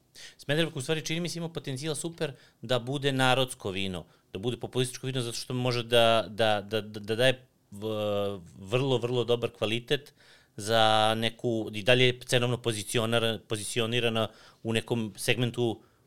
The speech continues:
povoljnijih vina, pri-, pristupačnijih.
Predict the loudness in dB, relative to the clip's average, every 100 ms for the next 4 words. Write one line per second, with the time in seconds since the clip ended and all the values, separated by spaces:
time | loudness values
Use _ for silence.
0 | _ 0 4 4 4 0 -2 -4 -4 -4
1 | -18 _ _ _ -10 -4 0 0 0 0
2 | 2 2 -2 -4 -10